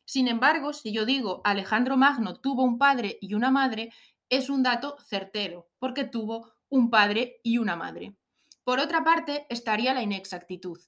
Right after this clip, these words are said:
que es la diferencia entre un dato y el valor verdadero de aquello que trata de representar. Por ejemplo, si yo digo: "El Everest tiene una altitud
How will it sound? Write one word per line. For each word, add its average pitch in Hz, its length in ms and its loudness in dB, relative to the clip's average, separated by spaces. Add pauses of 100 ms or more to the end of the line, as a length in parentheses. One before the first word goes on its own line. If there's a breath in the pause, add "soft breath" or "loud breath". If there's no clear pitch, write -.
(300 soft breath)
que 254 80 6
es 254 100 4
la 269 140 6
diferencia 269 800 0
entre 196 260 -6
un 262 160 4
dato 269 460 0
y 214 100 -2
el 214 80 -2
valor 208 320 2
verdadero 262 640 0
de 202 140 -4
aquello 240 360 -2
que 233 140 -4
trata 220 340 0
de 226 60 -4
representar. 180 640 -10 (240)
Por 220 160 -4
ejemplo, 247 580 -2
si 220 220 -8
yo 220 140 -2
digo: 220 340 -4 (320 soft breath)
"El 240 180 4
Everest 226 520 2 (160)
tiene 262 240 4
una 208 140 0
altitud 233 500 -4